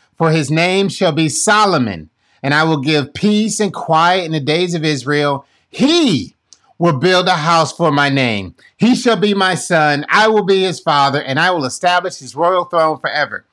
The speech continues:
Verse eleven. "Now, my son, the Lord be with you so that you may succeed in building the house." Succeed, to be successful, right? So,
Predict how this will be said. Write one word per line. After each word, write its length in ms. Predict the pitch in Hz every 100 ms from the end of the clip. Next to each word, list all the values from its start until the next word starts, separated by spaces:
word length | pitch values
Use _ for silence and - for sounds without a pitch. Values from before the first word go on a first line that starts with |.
| _
Verse 200 | 135 143
eleven. 360 | 170 165 110 - _ _ _ _ -
"Now, 200 | 185 220
my 180 | 202 175
son, 480 | - 165 127 104 - _ -
the 140 | 151
Lord 560 | 151 175 220 247 233 156
be 180 | 202 208
with 360 | 185 233 233
you 440 | 170 151 151 147 - _
so 400 | - - 202 202
that 260 | 202 185
you 280 | 156 196 240
may 300 | 220 208 190
succeed 1200 | 160 - 196 156 - 269 320 277 208 202 226 285 302 330 - _ _ -
in 260 | 190 190 147
building 480 | 254 269 220 220 220
the 120 | 220
house." 440 | 247 165 92 - _ _ _ _ _
Succeed, 960 | - 233 180 - 254 269 220 120 - _ _ -
to 120 | 214
be 280 | 156 220 247
successful, 880 | - 247 180 262 247 - - 98 85 -
right? 280 | 147 180 170 _ _ _ _ _ _ _ _ -
So, 460 | - 196 147 98